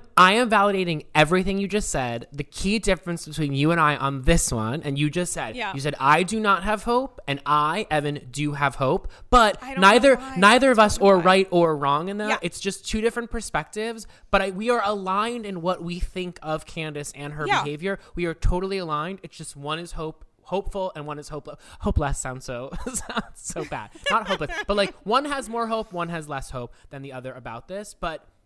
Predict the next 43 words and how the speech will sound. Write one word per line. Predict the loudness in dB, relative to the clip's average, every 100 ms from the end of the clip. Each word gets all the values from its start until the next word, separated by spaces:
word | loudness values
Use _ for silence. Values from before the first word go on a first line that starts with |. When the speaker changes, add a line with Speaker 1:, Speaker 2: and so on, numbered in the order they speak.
| _ _ _
Speaker 1:
the | -10
joy | -8 -6 -6 -6
of |
it | -4
all | -4 -4
is | -6 -10 -12 -18 _ _ _
we're | -14 -10
gonna | -8 -8
get | -8 -10 -10
more | -10
on | -10 -10
season | -12 -14
seven, | -10 -8 -8
and, | -12 -12 -10
and | -12
you | -10 -10
and | -8
I | -6
will | -8
come | -10 -10
back | -8 -10
and | -10
we'll | -10
reconvene | -8 -10 -12 -12 -10
on | -8 -8
it, | -10
and | -12 -12
we'll | -12
say, | -14 -14 -14 -16 _ -16
"Okay, | -14 -12 -12 -14 _
where | -8 -6
do |
we | -6
land | -10 -12 -14
with | -14
this?" | -14
That's | -12 -12
the | -14
fun | -16 -16 -16
of | -16
it |
all, | -20 -20
right? | -18 -20 -20